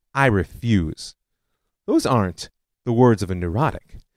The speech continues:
Those are the words of someone who understands that oppression actually changes the oppressed. Now, this wasn't Roth's only prescient insight about the suburban Jewish culture. One of the short stories published in Goodbye Columbus is called Ellie the Fanatic. It's highly worthwhile reading, by the way.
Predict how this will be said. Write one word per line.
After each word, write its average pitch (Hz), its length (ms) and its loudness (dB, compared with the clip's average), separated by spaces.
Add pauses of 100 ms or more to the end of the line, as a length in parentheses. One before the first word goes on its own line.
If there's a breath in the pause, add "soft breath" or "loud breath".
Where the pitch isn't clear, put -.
(280)
Those 196 220 0
are 147 40 -2
the 123 80 4
words 110 280 4
of 101 60 -10
someone 123 280 -2
who 107 140 -4
understands 113 760 -6 (260)
that 110 100 -6
oppression 147 600 -4
actually 104 500 -10
changes 107 760 -4
the 107 140 -8
oppressed. - 580 -6 (680 soft breath)
Now, 139 60 -2
this 190 200 2
wasn't 160 280 2
Roth's 113 320 2
only 123 260 0
prescient 107 480 -4
insight 98 360 -4
about 92 200 -4
the 98 60 -14
suburban 90 560 -6
Jewish 87 300 -6 (100)
culture. 101 420 -6 (320)
One 170 180 4
of 202 60 6
the 131 240 2
short - 300 0
stories 127 260 2
published 139 380 0
in 101 80 -4
Goodbye 98 340 -4
Columbus 95 540 -4
is 98 80 -6
called 113 340 0 (460 soft breath)
Ellie 131 200 6
the 90 120 0
Fanatic. 107 400 -2
It's - 100 -20 (260)
highly 113 380 -2
worthwhile 90 380 -2
reading, 87 240 -2
by 87 140 -2
the 85 80 -4
way. 95 200 -2